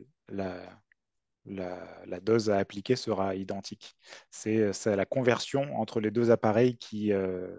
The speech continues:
qui est, euh, qui, qui ont des ordres de grandeur différents. Sur le spad, on est, euh, en, sur des ordres de grandeur d'environ cinquante, alors que sur le, le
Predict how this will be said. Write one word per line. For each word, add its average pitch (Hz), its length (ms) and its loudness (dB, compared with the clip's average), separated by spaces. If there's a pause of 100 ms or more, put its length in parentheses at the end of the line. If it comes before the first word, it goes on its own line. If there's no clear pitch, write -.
(260)
qui 104 380 -4
est, 107 140 0
euh, 98 220 -6
qui, 101 260 -18
qui - 160 -10
ont 113 80 -4
des 110 180 2
ordres 117 180 4
de 117 80 2
grandeur 113 380 2
différents. 113 440 2
Sur - 180 -6
le 107 120 -4
spad, 120 360 4
on 107 120 -2
est, 110 240 0
euh, 98 160 0 (500)
en, 107 180 -2
sur 110 180 -4
des 110 160 2
ordres 110 120 2
de 113 60 0
grandeur 113 320 4
d'environ 110 380 4
cinquante, 131 480 -2
alors 110 220 4
que - 60 -14
sur 117 180 -2
le, 107 280 -2 (280)
le 101 420 -4